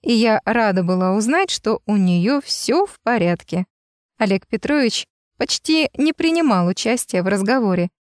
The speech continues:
сидел с прямой спиной и смаковал маленькими глотками вино. Со стороны казалось, что ему всё не нравится,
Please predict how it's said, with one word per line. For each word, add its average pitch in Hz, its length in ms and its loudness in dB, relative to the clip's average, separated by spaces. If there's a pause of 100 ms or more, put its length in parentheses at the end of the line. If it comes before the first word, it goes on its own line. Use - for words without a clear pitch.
сидел 277 360 0
с - 80 -8
прямой 214 340 0
спиной 180 480 0
и 202 220 0
смаковал 214 640 0
маленькими 190 560 0
глотками 208 520 0
вино. 208 360 0 (460)
Со - 120 0
стороны 339 420 0
казалось, 302 680 0
что 226 580 -2
ему 247 480 0
всё - 340 -4
не 320 240 0
нравится, 320 640 0